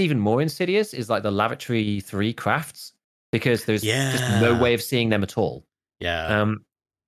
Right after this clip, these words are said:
Speaker 1: and on a lot of the quests, it's really irritating because you can't even see, and, and this is, this is something that does annoy me. You can't see, like, the path to progression because it says, like, "Oh, and, uh, you get an unknown reward
Speaker 2: Mm-hmm.
Speaker 1: as part of the quest as well." And it's, like,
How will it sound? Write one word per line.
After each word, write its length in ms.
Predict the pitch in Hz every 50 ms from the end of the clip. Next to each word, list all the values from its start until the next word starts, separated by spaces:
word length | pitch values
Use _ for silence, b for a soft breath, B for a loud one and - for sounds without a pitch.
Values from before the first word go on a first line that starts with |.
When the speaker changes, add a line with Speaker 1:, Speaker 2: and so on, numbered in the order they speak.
| _ _ -
Speaker 1:
and 100 | 123 131
on 80 | 139 143
a 120 | 143 139
lot 140 | 151 214 254
of 60 | 220
the 60 | 139
quests, 340 | - - 104 92 113 131 -
it's 140 | 131 113 -
really 200 | 135 151 143 139
irritating 460 | 185 202 - - 95 95 - 131 139
because 200 | 143 139 139 135
you 60 | 139
can't 200 | 139 165 185 226
even 220 | 202 175 147 117 120
see, 280 | - - 147 135 120
and, 140 | - 120 135
and 160 | 147 160 165
this 140 | 196 196 -
is, 140 | 202 160 -
this 200 | _ 180 170 -
is 60 | 202
something 180 | - 175 143 123
that 80 | -
does 160 | - 113 107 -
annoy 160 | 131 135 143
me. 200 | 156 175 180 b b b b _
You 80 | 139
can't 300 | 139 - 170 185 175 -
see, 320 | - - - 156 156 151 139
like, 160 | 110 101 -
the 60 | -
path 180 | - 123 113 -
to 60 | -
progression 360 | 101 98 - 127 123 - 95
because 160 | 90 92 95
it 60 | 113 113
says, 240 | - 131 120 -
like, 240 | - 117 110 - - -
"Oh, 140 | 147 143
and, 100 | 123 113 - _
uh, 40 | 139
you 120 | 147 135 120
get 140 | 160 143
an 100 | 127 123 - _
unknown 460 | 143 143 156 151 143 139 135 135 131
reward 480 | 120 107 123 135 117 87 80 80 82 - _ _ _ _ -
Speaker 2:
Mm-hmm. 480 | 107 104 104 101 95 101 98 92 90 92
Speaker 1:
as 80 | 98
part 220 | 101 156 139 131 135
of 60 | 117
the 60 | 127
quest 260 | - 151 131 120 - 113
as 80 | 101
well." 220 | 127 120 101 92 -
And 120 | 110 117
it's, 120 | 110 -
like, 260 | 123 113 110 104 -